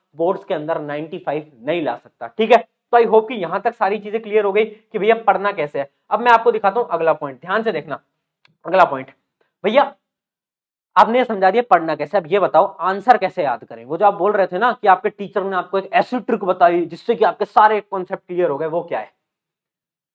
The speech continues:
अब देखो मेरे टीचर ने मुझे क्या trick बताई, अब एक example से समझाता हूँ। इमेजिन करो कोई question, economics का कोई क्वेश्चन है, या फिर मतलब हम उठा लेते हैं कोई भी,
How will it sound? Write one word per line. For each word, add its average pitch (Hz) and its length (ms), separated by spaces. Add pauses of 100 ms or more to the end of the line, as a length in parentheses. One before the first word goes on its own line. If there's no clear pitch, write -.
(160)
अब 208 100
देखो 240 160
मेरे 196 200
टीचर 196 260
ने 185 100
मुझे 180 140
क्या 180 200
trick 127 260
बताई, 117 240 (440)
अब 277 440 (520)
एक 214 80
example 185 440
से 196 80
समझाता 117 400
हूँ। - 100 (720)
इमेजिन 196 280
करो 185 220 (220)
कोई 233 80
question, 208 380 (200)
economics 208 480
का 214 80
कोई 185 140
क्वेश्चन 151 300
है, 139 60
या 160 60
फिर 202 140
मतलब 190 280
हम 185 240
उठा 165 200
लेते 165 200
हैं 170 80
कोई 170 120
भी, 214 180